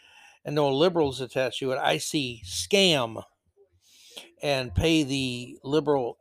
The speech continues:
activist a lot of money. That's what I see.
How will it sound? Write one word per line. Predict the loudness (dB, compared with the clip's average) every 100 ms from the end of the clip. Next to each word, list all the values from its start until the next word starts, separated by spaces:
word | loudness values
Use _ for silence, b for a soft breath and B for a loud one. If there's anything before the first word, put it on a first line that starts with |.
| -2
activist | -2 -2 -4 -2 -2 -6 -12 -10
a | -4
lot | 0 0
of | -2
money. | -6 -6
That's | -6 -6 -4
what | -2
I | -2
see. | -2 -12